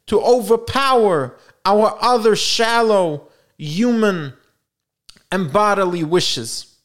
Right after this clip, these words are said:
However, Hashem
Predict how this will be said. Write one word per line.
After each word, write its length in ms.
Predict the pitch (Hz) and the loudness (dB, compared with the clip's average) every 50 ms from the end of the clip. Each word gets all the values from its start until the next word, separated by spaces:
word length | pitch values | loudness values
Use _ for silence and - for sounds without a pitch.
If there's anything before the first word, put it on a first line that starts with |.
| _ _ _ _ _ _ _ _ _ _ _ _ _ _ _ _ _ _ _ _ - - - - _ | _ _ _ _ _ _ _ _ _ _ _ _ _ _ _ _ _ _ _ _ -20 -20 -20 -20 _
However, 640 | - 160 165 190 208 208 190 165 175 156 131 - - _ _ _ _ _ _ | -4 -2 0 2 0 0 0 -2 -6 -8 -8 -10 -16 _ _ _ _ _ _
Hashem 680 | - 175 - - - 208 220 226 214 202 185 170 160 | -6 -4 -4 -2 0 0 0 0 0 -2 -4 -8 -12